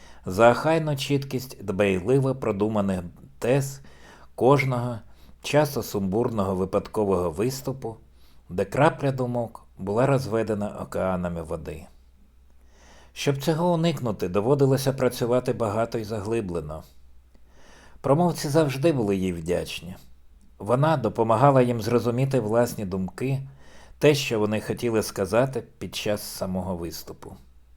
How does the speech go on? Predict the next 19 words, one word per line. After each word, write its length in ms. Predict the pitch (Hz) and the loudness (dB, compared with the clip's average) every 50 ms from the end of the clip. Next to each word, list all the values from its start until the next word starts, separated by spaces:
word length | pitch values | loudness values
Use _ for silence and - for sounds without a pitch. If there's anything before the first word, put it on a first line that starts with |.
| _ - - - - - - - - - - - - - - - - - - - - - - - _ - | _ -20 -20 -20 -20 -20 -20 -20 -20 -20 -20 -20 -20 -20 -20 -20 -20 -20 -20 -20 -20 -20 -20 -20 _ -2
Попрацювавши 800 | - 135 131 170 170 170 - - 180 180 185 160 139 - 131 110 | 0 2 4 6 4 4 4 2 2 4 4 2 2 0 0 2
години 420 | 107 107 101 95 117 110 104 101 | 4 2 4 4 2 2 2 0
півтори, 600 | 95 - 101 87 - - 98 95 92 110 139 147 139 - - - - - - - - - | 0 -2 -4 -6 -4 -4 -4 -4 -2 0 -2 -2 -2 -6 -12 -20 -20 -20 -20 -20 -20 -14
вона 320 | - 98 110 135 160 180 175 | -6 0 2 4 4 4 2
піймала 460 | - 165 147 131 131 139 135 131 117 | 2 0 0 2 4 4 4 4 2
себе 280 | - - 110 98 107 101 | 2 -2 -2 0 0 2
на 140 | 98 98 | 2 0
думці 500 | 90 90 127 147 151 139 135 - 131 127 - - - - | 0 0 -2 -2 -2 -2 -4 -4 -6 -6 -8 -8 -18 -18
про 160 | - - 113 117 | -8 -6 -2 0
ранкову 460 | 123 123 123 - 151 147 139 143 139 | 0 0 0 -2 -4 -2 -2 -2 -4
подію, 600 | 135 - 131 117 98 87 80 76 73 71 85 - - - - - - - - _ _ - | -2 -4 -4 -4 -4 -8 -8 -8 -10 -12 -16 -18 -20 -20 -20 -20 -20 -20 -20 _ _ -14
за 220 | 101 90 101 110 | -10 -2 2 2
яку 360 | 104 101 98 - - 143 151 | 2 2 0 0 -2 -2 -2
в 120 | 131 95 82 | -2 -4 -6
денній 420 | 80 95 113 123 120 110 107 98 | 0 4 4 4 4 2 0 0
метушні 640 | 95 92 87 - - - - - 104 113 127 135 135 135 - - - - - - - - - - - | 0 0 -2 -4 -8 -10 -10 -10 -8 -6 -6 -6 -6 -8 -14 -18 -20 -20 -20 -20 -20 -20 -20 -18 -10
вона 300 | 87 95 95 95 95 90 | -6 -4 -2 -2 -2 -4
зовсім 480 | - 110 117 123 120 - - 117 104 | -4 -4 -6 -6 -6 -10 -10 -12 -8
забула. 560 | 90 98 90 78 73 78 80 80 - - - | -6 -6 -6 -6 -8 -12 -12 -12 -12 -14 -16